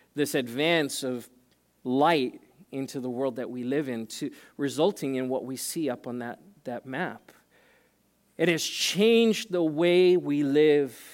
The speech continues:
our lives. Light has changed the way we live. But you know, there's an incredible biblical truth here.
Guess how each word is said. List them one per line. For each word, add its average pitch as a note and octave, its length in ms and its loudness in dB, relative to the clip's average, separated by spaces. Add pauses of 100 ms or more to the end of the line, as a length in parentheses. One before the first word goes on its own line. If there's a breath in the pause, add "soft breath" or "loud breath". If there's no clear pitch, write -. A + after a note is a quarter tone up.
(840)
our C3+ 180 0
lives. A2 800 -2
Light D#3 320 0
has C#3 240 -10
changed B2 600 -10
the B2 80 -10
way A#2 200 -6
we A2+ 140 -12
live. A2 260 -14 (800 soft breath)
But - 160 -8
you F3+ 60 4
know, F#3 140 6
there's F3 220 2
an E3 80 0
incredible F#3 480 0
biblical D3+ 500 -4
truth D3 560 -8
here. - 300 -12